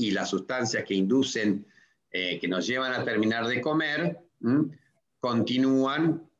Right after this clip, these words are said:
en, eh, el periodo de saciedad. Pero, por ejemplo, son mucho más duraderos como efectos generadores de saciedad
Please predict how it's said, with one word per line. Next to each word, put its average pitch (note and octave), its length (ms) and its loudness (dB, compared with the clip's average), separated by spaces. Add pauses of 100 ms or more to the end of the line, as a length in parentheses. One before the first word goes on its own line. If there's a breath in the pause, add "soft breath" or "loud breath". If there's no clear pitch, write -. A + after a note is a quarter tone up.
en, A#2 500 0
eh, F#2 640 0
el G#2 240 -2
periodo A2+ 540 0
de G2+ 100 0
saciedad. A#2 800 -2 (680)
Pero, C3+ 720 -2 (540)
por G#2+ 200 0
ejemplo, A#2+ 800 0
son A2+ 300 0
mucho C#3+ 360 2
más C3 220 0
duraderos C3+ 960 0 (560)
como A#2 400 0
efectos C3 840 -4 (560)
generadores A2 760 0
de B2+ 120 0
saciedad C#3+ 1040 -2